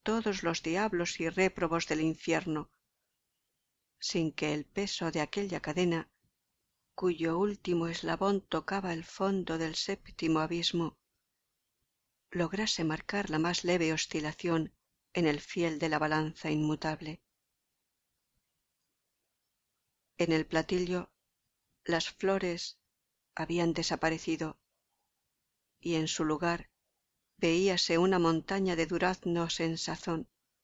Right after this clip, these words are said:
sobre la cual giraban miríadas de seres desde el corpúsculo imperceptible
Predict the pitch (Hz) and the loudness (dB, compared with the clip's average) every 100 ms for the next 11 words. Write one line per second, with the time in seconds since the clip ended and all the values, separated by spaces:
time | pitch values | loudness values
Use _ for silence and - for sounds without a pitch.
0 | _ _ _ _ _ _ _ _ - 190 | _ _ _ _ _ _ _ _ -6 -2
1 | 160 160 160 - 180 - _ _ _ _ | 0 0 0 2 0 -2 _ _ _ _
2 | _ - - 170 175 175 170 165 165 190 | _ -20 0 4 6 6 4 2 2 2
3 | 175 160 160 - 160 - 180 165 170 - | 2 2 -2 -4 -4 0 0 0 -4 -10
4 | _ 170 165 - 160 - 170 170 196 - | _ -4 -4 -4 -4 -2 -4 -2 -2 -2
5 | - 165 165 - 160 - 165 - 185 170 | -2 0 0 -2 -6 -6 -10 -8 -6 -4
6 | 165 | -4